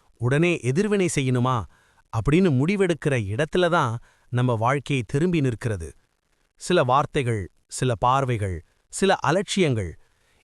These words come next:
இவையெல்லாம் கத்தியோ கல்லோ இல்லாமலேயே ஒரு மனிதனை உள்ளுக்குள்ளே காயப்படுத்தும். அந்த காயம் வெளியில் தெரியாது, ஆனா இரவுகளில் தூக்கம் கெடுக்கும். மனசுக்குள்ளே திரும்ப திரும்ப ஓடும். "அவன் ஏன் அப்படி சொன்னான்?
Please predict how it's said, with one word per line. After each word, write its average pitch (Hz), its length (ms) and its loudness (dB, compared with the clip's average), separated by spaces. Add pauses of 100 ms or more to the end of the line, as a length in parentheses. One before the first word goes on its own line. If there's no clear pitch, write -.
இவையெல்லாம் 180 560 2
கத்தியோ 196 560 0
கல்லோ 147 420 0
இல்லாமலேயே 151 720 0 (500)
ஒரு 156 160 4
மனிதனை 180 520 2
உள்ளுக்குள்ளே 180 680 -2
காயப்படுத்தும். 123 760 -4 (760)
அந்த 127 200 0
காயம் 123 440 0
வெளியில் 127 480 -4
தெரியாது, 123 420 0 (560)
ஆனா 151 220 2 (180)
இரவுகளில் 135 720 0
தூக்கம் 170 380 0
கெடுக்கும். 107 440 -4 (600)
மனசுக்குள்ளே 170 720 0
திரும்ப 196 380 0
திரும்ப 185 360 2
ஓடும். 113 340 -2 (640)
"அவன் 127 220 0
ஏன் 185 180 2
அப்படி 165 260 0
சொன்னான்? 123 440 0